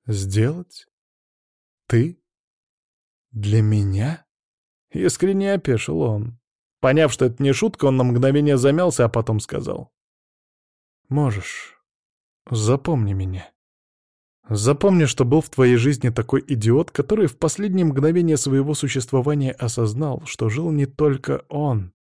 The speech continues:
но и все остальные, кого он считал безликими рабами, созданными лишь для утоления его прихотей. Хорошо. Как тебя зовут? Дейк. Я Хамки. Я запомню тебя.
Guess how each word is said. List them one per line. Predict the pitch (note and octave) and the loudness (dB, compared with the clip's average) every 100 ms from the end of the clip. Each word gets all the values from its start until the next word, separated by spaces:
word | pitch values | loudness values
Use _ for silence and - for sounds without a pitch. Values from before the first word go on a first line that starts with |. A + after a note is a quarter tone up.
| _ _ _ - | _ _ _ -2
но | A2+ | 2
и | C3 | 2
все | B2 D#3+ | 2 0
остальные, | D#3 - D#3 D#3 B2 G2 | 0 0 0 0 0 -2
кого | F#2+ A#2 A2+ | -2 2 4
он | A#2 A2 | 4 2
считал | - A2+ C#3 | -2 0 0
безликими | A#2 G#2 G#2+ A2 - G#2 | 0 -2 -2 -4 -4 -2
рабами, | G#2 G#2+ G#2 G2+ G2 | 0 0 0 -2 -2
созданными | - B2+ G#2+ G#2 G#2 G#2 | -2 0 0 2 2 2
лишь | A2 D3 D#3+ - | 0 0 -4 -6
для | C#3+ E3+ - | -2 -2 -2
утоления | F3 - E3 D3 C#3+ C#3 | -4 0 0 2 2 0
его | B2 A2+ G#2 | 0 0 -2
прихотей. | - G#2 - A#2 - - _ _ _ _ _ _ _ _ _ _ _ _ | -2 -6 -6 -12 -14 -18 _ _ _ _ _ _ _ _ _ _ _ _
Хорошо. | - A#2 C3+ D#3 - G#2+ G#2 D3+ - _ _ | -2 0 2 0 -2 -6 -6 -8 -16 _ _
Как | - G#3 | -2 -2
тебя | - A2 G#2 | 0 0 0
зовут? | G2+ G2+ - - _ _ _ _ - | -2 -8 -12 -20 _ _ _ _ -10
Дейк. | C3 C#3+ G#2 _ _ _ _ _ _ _ | -2 -2 -2 _ _ _ _ _ _ _
Я | C3+ F3+ F3 | 0 2 4
Хамки. | G3+ F3 A#2 - A#2 - | 4 2 0 -6 -14 -2
Я | A#2 C#3+ | 2 4
запомню | F3 F3 F3 A#2 | 4 2 0 0
тебя. | G2 - - - | -4 -10 -14 -16